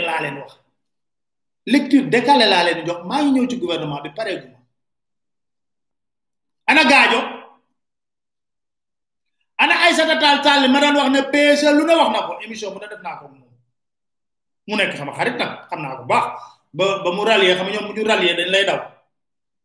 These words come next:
Bu leen dàqee nag, comme am, <laughs> am na ñu seet fi mu nekk nii, ñu jéem a nekk ay xarit, di la jéem a envoyer message. Cooki leen, cooki leen, sama yoon newu ci. Ak a neex.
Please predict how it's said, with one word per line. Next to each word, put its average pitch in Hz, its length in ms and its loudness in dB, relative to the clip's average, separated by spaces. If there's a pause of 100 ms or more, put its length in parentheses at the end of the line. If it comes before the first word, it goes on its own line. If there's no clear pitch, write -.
(140)
Bu 190 100 -2
leen 277 260 2
dàqee 302 360 4
nag, 220 160 0 (600)
comme 247 180 -2
am, 254 240 -4 (160)
<laughs> - 220 -10
am 254 80 -4
na 254 60 -4
ñu 233 180 -6
seet 247 200 -4 (120)
fi 220 60 -20
mu 214 60 -18
nekk 190 180 -6
nii, 196 200 -6 (240)
ñu 214 140 -8
jéem 233 200 0
a - 40 -2
nekk 208 220 -4
ay 185 140 0
xarit, 180 300 -4
di 180 80 -12
la 196 140 -4
jéem 196 180 -2
a 175 60 0 (160)
envoyer 156 300 -2
message. - 300 -20
Cooki 240 260 -4
leen, 233 160 0 (420)
cooki 233 280 -2
leen, 220 240 0
sama 190 200 -2
yoon 226 180 0
newu 156 200 -2
ci. - 220 -20 (1200)
Ak 165 120 -2
a 156 60 0
neex. 147 280 -6